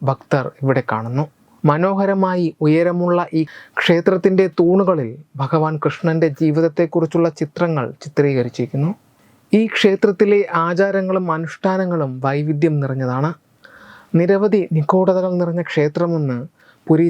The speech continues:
ജഗന്നാഥ ക്ഷേത്രത്തെ വിശേഷിപ്പിക്കുന്നു. അതിന് ഒരുപാട് കാരണങ്ങളുണ്ട്. ക്ഷേത്ര ഗോപുരത്തിന് മുകളിലായി സ്ഥാപിച്ചിരിക്കുന്ന കൊടി അഥവാ പടിതപാവന ബന കാറ്റിന്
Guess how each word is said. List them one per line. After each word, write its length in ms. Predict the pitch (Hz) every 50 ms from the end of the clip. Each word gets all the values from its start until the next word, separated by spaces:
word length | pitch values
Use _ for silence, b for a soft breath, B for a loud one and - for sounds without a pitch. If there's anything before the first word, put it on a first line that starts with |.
| 151
ജഗന്നാഥ 400 | 175 160 160 156 156 165 160 160 165 160
ക്ഷേത്രത്തെ 520 | - - 151 147 147 156 160 151 - 147 123 - 147 147
വിശേഷിപ്പിക്കുന്നു. 720 | 143 - - 156 147 - - - - - - 139 143 160 170 - _ _ _ b b b b b b b b 151
അതിന് 260 | 151 147 170 165 165 151 - - - 156
ഒരുപാട് 420 | 147 151 160 160 175 170 170 160 156 143 - -
കാരണങ്ങളുണ്ട്. 720 | 123 131 139 147 147 143 127 120 117 113 110 117 131 156 165 - _ _ _ _ _ B B B B B B B B B B B B B B
ക്ഷേത്ര 360 | - - 196 202 220 - 240 226 208 190
ഗോപുരത്തിന് 560 | 208 208 185 202 208 202 202 - 214 202 202 190
മുകളിലായി 460 | 185 165 185 185 185 180 180 180 180 160 -
സ്ഥാപിച്ചിരിക്കുന്ന 760 | - 180 165 165 160 - 160 - 175 175 170 190 180 175 170 151 - -
കൊടി 280 | 170 165 165 175 170 135 - - _ - - 143
അഥവാ 300 | 139 156 151 156 156 151 147 - _ _ -
പടിതപാവന 760 | 156 151 147 160 160 165 185 175 - 170 165 165 165 165 165 165 156 139 139
ബന 180 | 139 147 151 135 113 117 - _ _ B B B B B B B B - 170
കാറ്റിന് 420 | 156 160 170 165 - 196 190 185